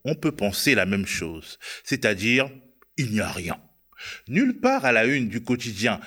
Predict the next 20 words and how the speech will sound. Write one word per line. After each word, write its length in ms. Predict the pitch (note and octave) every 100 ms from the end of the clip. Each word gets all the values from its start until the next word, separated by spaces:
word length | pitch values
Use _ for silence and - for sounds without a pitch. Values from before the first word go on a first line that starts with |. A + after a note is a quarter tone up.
| -
Libération, 840 | G#2 D3 F3 B2+ G2+ G2+ - C3 G3+ - - - -
cette 260 | - E3+
annonce 360 | C3+ C3+ D#3+ -
du 120 | A#2
parquet 420 | - C3+ - C#3+
national 460 | B2 A#2+ - A#2 A2
financier 520 | - A#2 A2 A2 A#3
n'est 200 | C3 -
évoquée. 560 | F#3+ C#3 A#2 A#2 E2+ - - - - -
Il 100 | G#2
faut 160 | -
attendre 380 | A2 G#2+ B2+ A2+
la 100 | G#2
page 320 | - - -
treize 380 | - B2+ C#3+ D3
pour 240 | - G#2+ A2
lire 160 | A2+
une 120 | G#2
modeste 540 | G2 G2+ G2 A2+ - G2+
synthèse 760 | - G#2 G2+ A#2 B2+ B2 F#2+